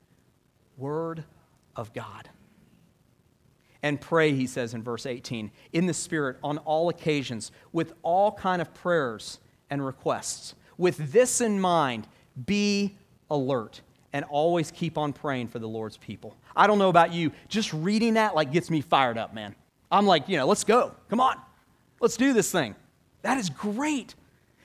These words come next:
It's, it's a great metaphor. It's a great analogy for what we deal with on a regular basis,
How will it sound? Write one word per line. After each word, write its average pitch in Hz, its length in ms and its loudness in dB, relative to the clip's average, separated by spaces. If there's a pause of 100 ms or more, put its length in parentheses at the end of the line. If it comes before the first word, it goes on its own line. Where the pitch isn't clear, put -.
It's, 214 200 4
it's 214 160 -2
a 202 40 4
great 233 360 2
metaphor. 202 400 2
It's 170 80 -4
a 165 40 -4
great 196 360 -2
analogy 170 500 0
for 165 260 -4
what 160 360 -2
we 180 220 -4
deal 175 380 2
with 143 280 -2
on 147 80 -4
a 139 40 -4
regular 160 360 -2
basis, 156 480 -4